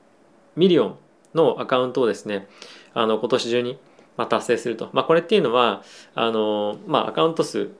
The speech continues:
を、まあ、倍にするという計画を、えー、立てていたんですけれども、これを、まあ、放棄したと。で、プラスその代わりに立てた目標っていうのも、ペイパルに関しては達成できなかったんですね。で、そういったこともあって、二十五パーセントの、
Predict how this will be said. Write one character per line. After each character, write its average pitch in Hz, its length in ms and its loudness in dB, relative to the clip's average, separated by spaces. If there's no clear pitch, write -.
を、 165 420 2
ま 117 140 -2
あ、 95 40 -4
倍 110 280 2
に 131 80 -2
す 135 140 -4
る 139 100 -2
と 113 180 -4
い 107 80 0
う 101 60 -4
計 117 180 -2
画 131 280 -2
を、 120 280 4
え 113 100 -2
ー、 - 0 -
立 143 260 0
て 101 120 -2
て - 20 -4
い 98 100 -8
た 110 140 -4
ん 104 40 -6
で 101 100 -6
す - 80 -18
け 107 80 -4
れ 107 40 -2
ど 123 60 -2
も、 165 120 -2
こ 170 120 0
れ 175 100 6
を、 185 80 2
ま 143 360 -2
あ、 - 40 -20
放 196 120 4
棄 - 260 -10
し - 100 -16
た 117 120 -2
と。 - 160 -14
で、 147 120 0
プ 208 100 -2
ラ 202 80 2
ス 202 160 0
そ - 160 -2
の 190 100 0
代 196 140 2
わ 202 60 4
り 214 80 2
に 208 100 -4
立 220 160 -2
て 190 120 0
た 107 120 0
目 98 180 -6
標 127 200 -2
っ - 20 -10
て 127 100 -6
い 113 40 -2
う - 20 -6
の 98 60 -6
も、 107 280 0
ペ 135 80 4
イ 127 40 4
パ 135 100 2
ル 127 80 0
に 127 80 -6
関 120 160 -2
し - 60 -8
て 113 40 -4
は 104 60 -8
達 107 180 -6
成 127 200 2
で 107 120 -2
き 147 80 -4
な 107 140 0
か 101 100 -6
っ 98 80 -8
た - 120 -12
ん - 80 -12
で - 60 -16
す - 100 -12
ね。 185 240 -4
で、 180 200 2
そ - 140 -2
う - 20 -2
い 175 40 -4
っ - 20 -12
た 196 80 2
こ 202 100 0
と 196 80 -4
も 160 120 0
あ 156 40 0
っ 156 80 -10
て、 165 380 0
二 131 100 0
十 110 120 2
五 98 100 0
パ 110 120 2
ー 107 40 0
セ 117 120 -4
ン 101 60 -8
ト 185 100 -2
の、 220 260 2